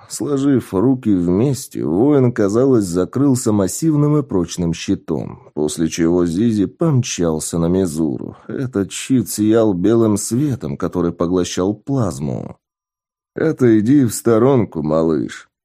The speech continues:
Раздался мощный голос, и на плечо Мизуру опустилась огромная ладонь,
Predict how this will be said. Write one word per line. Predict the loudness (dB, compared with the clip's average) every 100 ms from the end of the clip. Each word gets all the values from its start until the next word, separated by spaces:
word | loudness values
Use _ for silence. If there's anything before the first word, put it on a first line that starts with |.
| _ -4
Раздался | 0 0 0 -2 0 0 2
мощный | 4 2 0 -2 0
голос, | 0 0 2 0 -2 -4
и | -2
на | -2
плечо | 0 0 0 0 2
Мизуру | 2 0 0 0 0
опустилась | 0 0 -4 -4 0 0 0
огромная | 0 2 2 2 2 4
ладонь, | 2 0 0 0 0 -4